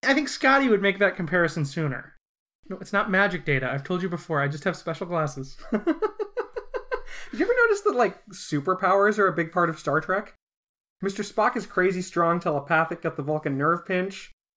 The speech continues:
Speaker 2: Data's got all kinds of crazy powers. Geordi has X-ray eyes. Odo can turn into anything.
Speaker 1: Yeah.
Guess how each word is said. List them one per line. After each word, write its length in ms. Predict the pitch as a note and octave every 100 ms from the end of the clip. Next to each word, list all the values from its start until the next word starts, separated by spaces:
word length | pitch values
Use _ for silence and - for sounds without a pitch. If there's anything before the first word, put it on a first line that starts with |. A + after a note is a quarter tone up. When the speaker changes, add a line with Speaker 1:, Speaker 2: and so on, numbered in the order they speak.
| _ D3
Speaker 2:
Data's 400 | D#3 E3 G3 C#3+
got 160 | D3
all 120 | C3+
kinds 360 | C3+ - E3 E3
of 80 | C#3
crazy 320 | - A#2+ A#2+
powers. 480 | A2+ A#2+ B2 C#3+ -
Geordi 340 | D#3 E3 E3+
has 180 | C#3 C3+
X-ray 420 | C3+ C3+ C#3 B2
eyes. 400 | A#2 A#2 B2 D#3 - - -
Odo 240 | F3 F3+
can 160 | D#3+ D3
turn 200 | D3+ D3
into 180 | C#3 B2
anything. 500 | C#3 A2+ A#2 C3+ D3 _ _ _ _ _ _ -
Speaker 1:
Yeah. 520 | E3+ B3+ D#4 D#3+ -